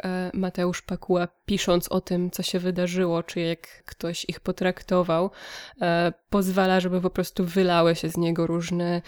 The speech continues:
przekleństwa, e, ten potok gniewu i, i emocji i tego, tej właśnie też bezsilności, że tego,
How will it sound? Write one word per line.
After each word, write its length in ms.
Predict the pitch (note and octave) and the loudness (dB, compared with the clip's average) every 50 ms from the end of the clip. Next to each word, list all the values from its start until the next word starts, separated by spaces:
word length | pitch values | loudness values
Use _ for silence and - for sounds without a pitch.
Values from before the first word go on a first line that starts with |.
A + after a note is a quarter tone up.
| - - - - - _ | -10 -16 -16 -16 -16 _
przekleństwa, 1160 | - - - G3+ - - F#3+ F#3 F3+ F3+ F#3 F3+ - - - - - F3 E3 D#3+ E3 E3 D#3+ - | -6 -2 -2 -2 0 0 2 2 4 4 2 2 0 -4 -8 -6 -2 0 0 2 2 0 0 -2
e, 380 | - - E3+ E3 E3 E3 E3 | -4 -4 -4 -2 -2 -2 -4
ten 440 | - - F3+ F3 F3 F3 F3 F3 F3 - _ _ | -6 -6 -4 -2 -2 0 0 -2 -2 -4 _ _
potok 480 | - G3+ F#3+ F#3 - F#3+ F3+ F3 - - | 4 6 6 6 6 4 2 4 4 2
gniewu 640 | F#3+ F3+ E3 F#3+ F#3 F#3+ F#3 F#3 F3+ F#3 F3+ F3+ - | -2 -2 0 2 4 6 6 6 6 4 2 2 2
i, 280 | F#3 F#3 F3 F3 - - | 2 0 0 0 -2 0
i 180 | F#3 F3 - - | 0 0 2 4
emocji 720 | F3 F#3 F3+ E3+ E3+ E3 - - - F#3 F#3 G3 - G3 | 4 4 4 2 0 -2 -4 -4 -2 0 0 0 0 -2
i 60 | F#3 - | -2 0
tego, 500 | - F#3+ F3+ - F#3 E3+ F3 E3 - - | 0 -2 -2 0 -2 -2 0 -2 -2 0
tej 160 | - G3 F#3 | 0 0 0
właśnie 280 | F#3+ F3+ - - F3+ | 0 -2 -2 -2 -2
też 160 | - F3+ E3+ F3 | -2 -2 -4 -2
bezsilności, 920 | D#3+ G3+ G#3 - - - G3 F3+ E3+ E3+ E3 E3+ E3+ - - - E3+ E3+ | 0 0 0 0 0 0 2 2 2 2 0 -2 -2 -6 -4 -4 -4 -2
że 140 | F3 E3+ | -4 -4
tego, 360 | - - E3+ F3+ F3 F3 F3 | -4 -4 -4 -4 -2 -4 -4